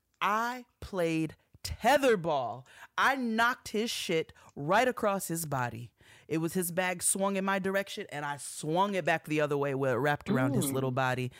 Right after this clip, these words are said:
Speaker 1: And I said, "You need to watch your shit."
Speaker 2: Mm.
Speaker 1: Don't be walking through people,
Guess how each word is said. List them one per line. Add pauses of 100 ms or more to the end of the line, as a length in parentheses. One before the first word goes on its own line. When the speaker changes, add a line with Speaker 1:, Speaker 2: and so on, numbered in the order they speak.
(240)
Speaker 1:
And
I
said,
"You
need
to
watch
your
shit." (760)
Speaker 2:
Mm. (120)
Speaker 1:
Don't
be
walking
through
people,